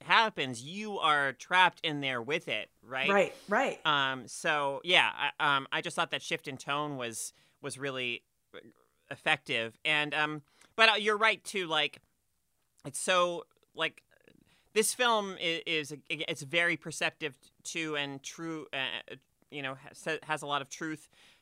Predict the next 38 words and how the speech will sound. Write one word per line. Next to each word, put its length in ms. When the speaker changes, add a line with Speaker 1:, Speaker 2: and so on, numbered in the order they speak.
Speaker 1:
uh, 240
to 100
communicate 460
about 200
capitalism 760
and 140
how, 560
Speaker 2:
Mm-hmm. 100
Speaker 1:
you 60
know, 200
uh, 920
at 120
a 20
certain 260
point, 440
I 100
mean, 380
any, 520
like, 280
a, 180
a, 220
a 40
corporate 480
machine 560
like 260
that, 320
that 100
is 140
functioning 420
at 60
that 140
level 220
where, 180
as 140
you 60
say, 240
it's 120
like 200